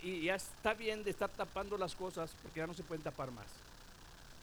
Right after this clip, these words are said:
Llegamos a una edad los hombres y las mujeres que ya comenzamos a distinguirnos nuestros cuerpos. Antes de ese punto no nos importaba,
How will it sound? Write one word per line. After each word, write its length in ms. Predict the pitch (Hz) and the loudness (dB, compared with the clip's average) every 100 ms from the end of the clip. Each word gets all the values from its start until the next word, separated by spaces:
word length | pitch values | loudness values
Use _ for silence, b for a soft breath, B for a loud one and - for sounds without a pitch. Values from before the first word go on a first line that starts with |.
| - - - - - - | -14 -14 -14 -14 -14 4
Llegamos 400 | 208 202 240 269 | 8 8 8 6
a 60 | 269 | 6
una 240 | 269 262 | 6 8
edad 200 | 240 247 | 10 10
los 240 | 247 233 - | 8 6 6
hombres 400 | 262 233 202 - | 6 6 4 4
y 40 | |
las 140 | 202 196 | 4 2
mujeres 500 | 196 214 240 262 - | 0 4 6 6 6
que 80 | 214 | 4
ya 120 | 214 | 4
comenzamos 580 | 226 214 226 226 233 - | 2 2 2 2 0 4
a 80 | 190 | 4
distinguirnos 640 | 202 208 190 208 220 214 | 4 0 0 2 2 0
nuestros 320 | 196 - 165 | -2 -2 -2
cuerpos. 380 | 214 214 - 117 - - - - - - - - - - - - - - - - - - - - - - - - - - - - - - - - - - | 4 4 2 -6 -10 -12 -14 -14 -14 -14 -14 -14 -14 -14 -14 -14 -14 -14 -14 -14 -14 -14 -14 -14 -14 -14 -14 -14 -14 -14 -14 -14 -14 -14 -14 -14 -14 6
Antes 400 | 226 240 - 233 | 12 12 12 10
de 160 | 208 220 | 12 10
ese 160 | 220 226 | 10 8
punto 520 | 277 294 214 220 208 - - | 6 4 6 4 4 -4 -8
no 120 | 202 240 | -2 0
nos 160 | 233 | 0
importaba, 560 | 202 190 196 269 240 | 0 0 4 4 6